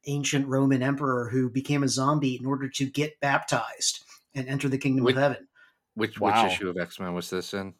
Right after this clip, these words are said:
Speaker 2: Was this, like, a classic size <laughs> backup or something? Or?
Speaker 3: Hey, the Phoenix is in it, you know. I,
Speaker 2: I know, it sounded, it sounded like an X-Men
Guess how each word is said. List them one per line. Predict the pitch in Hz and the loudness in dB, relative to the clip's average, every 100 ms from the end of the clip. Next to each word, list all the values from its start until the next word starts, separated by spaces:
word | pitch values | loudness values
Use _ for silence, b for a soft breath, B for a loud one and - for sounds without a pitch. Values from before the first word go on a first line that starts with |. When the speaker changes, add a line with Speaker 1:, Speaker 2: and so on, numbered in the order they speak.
| - | -12
Speaker 2:
Was | 95 | -8
this, | 104 151 | -2 2
like, | 104 269 | 6 6
a | |
classic | 90 92 92 - 90 | 6 2 2 -2 -6
size | 95 87 | -4 -4
<laughs> | |
backup | - 90 90 - 104 98 | -2 -4 -4 -4 -4 -2
or | 104 104 98 - | -4 -4 -6 -8
something? | 110 104 113 110 | -10 -6 -6 -6
Or? | 101 85 | -8 -2
Speaker 3:
Hey, | 156 240 | 4 4
the | 147 | 4
Phoenix | - 202 339 - | 2 0 0 -2
is | 123 98 | -4 -4
in | 110 | -2
it, | 110 180 _ | -2 -4 _
you | 123 | -4
know. | 127 165 180 107 117 156 - _ - - | -2 -2 -6 -10 -12 -16 -20 _ -20 -4
I, | |
Speaker 2:
I | 113 | 2
know, | 135 | 4
it | 107 | 4
sounded, | 113 139 135 135 | 4 4 4 2
it | 131 | 4
sounded | 139 131 | 4 6
like | 117 110 | 4 2
an | 101 | 0
X-Men | 98 101 | 0 -2